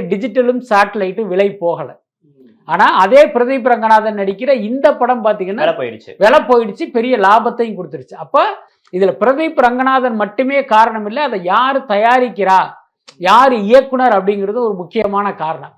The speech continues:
Speaker 1: எல்லாத்துக்கும் மேல ஒரு படம்னா, அந்த படத்தினுடைய டிசைனே வந்து உங்களுக்கு வந்து ஒரு பாசிட்டிவான எண்ணத்தையோ அல்லது நெகட்டிவான எண்ணத்தையோ ஒரு இம்ப்ரெஷனை ஏற்படுத்தும்.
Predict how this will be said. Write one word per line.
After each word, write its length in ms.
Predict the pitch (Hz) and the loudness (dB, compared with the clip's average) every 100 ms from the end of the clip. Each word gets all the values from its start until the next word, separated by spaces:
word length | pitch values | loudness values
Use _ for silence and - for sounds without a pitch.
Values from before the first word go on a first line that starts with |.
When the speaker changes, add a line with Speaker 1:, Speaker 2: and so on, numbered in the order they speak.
| - | -10
Speaker 1:
எல்லாத்துக்கும் 420 | 180 247 302 262 | -2 -2 -4 -8
மேல 180 | 277 269 | -4 -2
ஒரு 200 | 214 202 170 151 _ _ _ - | -2 -2 -4 -8 _ _ _ -2
படம்னா, 420 | 202 247 262 214 220 | 2 2 2 0 0
அந்த 200 | 208 180 | -2 -2
படத்தினுடைய 520 | 226 269 302 269 220 160 | -2 -2 -4 -4 -4 -4
டிசைனே 600 | 208 220 294 311 302 302 | -4 2 4 4 0 -2
வந்து 260 | 262 233 247 | -2 -2 -2
உங்களுக்கு 360 | 214 220 190 | -2 -4 -4
வந்து 160 | 202 254 | -4 -2
ஒரு 200 | 226 175 - _ _ _ _ | -2 -4 -6 _ _ _ _
பாசிட்டிவான 580 | 202 247 - 226 247 247 226 | 2 2 0 -2 2 2 2
எண்ணத்தையோ 420 | 208 214 214 226 | -2 -4 -2 -2
அல்லது 280 | 262 220 220 | 0 0 -4
நெகட்டிவான 640 | 196 214 202 240 226 226 | -4 -4 -6 -2 0 0
எண்ணத்தையோ 380 | 196 190 196 220 | -2 -4 -6 -4
ஒரு 160 | 202 175 | -4 -6
இம்ப்ரெஷனை 520 | 196 254 247 220 185 | -8 -4 -4 -4 -2
ஏற்படுத்தும். 580 | 180 185 - - - | 0 0 -4 -10 -16